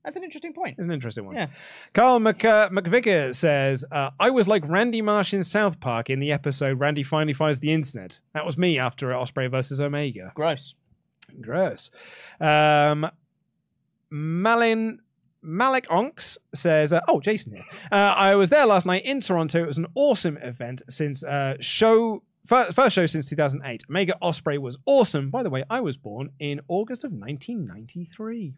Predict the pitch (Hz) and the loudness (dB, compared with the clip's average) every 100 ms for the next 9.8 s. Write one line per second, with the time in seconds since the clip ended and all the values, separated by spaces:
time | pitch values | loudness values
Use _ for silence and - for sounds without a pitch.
0 | _ _ _ _ _ _ _ _ _ _ | _ _ _ _ _ _ _ _ _ _
1 | _ _ _ _ _ _ 185 196 202 208 | _ _ _ _ _ _ -10 -8 -8 -8
2 | 208 214 202 208 208 214 208 269 170 226 | -8 -10 -10 -8 -6 -6 -6 -4 -4 -4
3 | - _ _ _ _ _ _ _ _ _ | -12 _ _ _ _ _ _ _ _ _
4 | _ _ _ _ _ 151 160 175 151 131 | _ _ _ _ _ -6 -4 -4 -6 -10
5 | - _ _ - 151 185 208 220 240 139 | -16 _ _ -8 -4 0 2 2 0 -4
6 | 123 127 208 - _ - - _ _ _ | -4 -4 -6 -10 _ -20 -20 _ _ _
7 | _ _ _ _ - 494 320 - _ _ | _ _ _ _ -2 2 2 -2 _ _
8 | - 466 - - _ _ _ _ _ - | -2 -2 -2 -10 _ _ _ _ _ -2
9 | 480 202 - _ _ - 480 | 0 0 -4 _ _ -2 -2